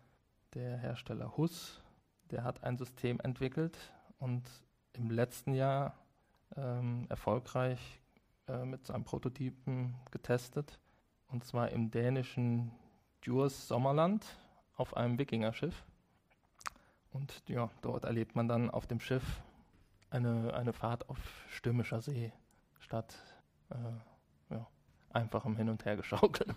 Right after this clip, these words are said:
<laughs> Äh, ja, wobei es sich tatsächlich in der App, es gibt ein Demo-Video davon, äh, tatsächlich nur um ein Hin- und Hergeschaukel handelt.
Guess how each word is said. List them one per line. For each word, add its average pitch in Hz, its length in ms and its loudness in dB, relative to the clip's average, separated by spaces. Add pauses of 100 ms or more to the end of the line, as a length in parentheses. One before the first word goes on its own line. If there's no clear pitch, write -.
<laughs> - 800 4 (1160)
Äh, 120 360 2 (760)
ja, 110 180 2
wobei 113 280 6
es 117 120 4
sich 110 240 0 (160)
tatsächlich 120 520 0
in 117 80 2
der 107 180 4
App, 120 140 2 (220)
es - 120 -16
gibt 113 200 -4
ein 104 100 2
Demo-Video 120 520 2
davon, 117 440 2 (280)
äh, 113 300 0 (420)
tatsächlich 117 500 -4
nur 113 180 0 (320)
um 127 300 -4
ein 127 360 -4 (500)
Hin- 123 160 2
und 113 160 0
Hergeschaukel 110 600 0
handelt. 110 420 0